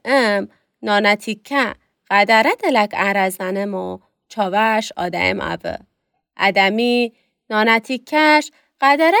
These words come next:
دلک ارزی و اوش آدا. یهودا شمعون اسخریوتی زاش. یهودا وقتی لقمه شرکت، هر لحظه شیطان چه جلد دیشیا. ادمی عیسی اوه نباتشه، ا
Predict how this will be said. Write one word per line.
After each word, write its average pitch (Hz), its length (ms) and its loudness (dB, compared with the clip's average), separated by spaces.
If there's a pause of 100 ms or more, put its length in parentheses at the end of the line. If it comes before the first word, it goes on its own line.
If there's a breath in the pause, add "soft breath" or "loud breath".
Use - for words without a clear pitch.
(100)
دلک 233 320 0
ارزی 196 600 -2
و 240 40 4
اوش 180 420 -2
آدا. 156 400 0 (400)
یهودا 190 720 0 (140)
شمعون 240 640 0
اسخریوتی 185 1040 -2
زاش. - 500 -14 (840)
یهودا 233 720 4 (380 soft breath)
وقتی 480 340 0
لقمه 247 460 4
شرکت، 240 760 0 (220)
هر 381 200 0
لحظه 233 480 2
شیطان 233 760 -2
چه 233 220 -4
جلد 202 380 -6
دیشیا. - 480 -10 (580)
ادمی 220 400 2
عیسی 294 240 0
اوه 247 280 4
نباتشه، 240 880 -2 (480)
ا 359 40 -4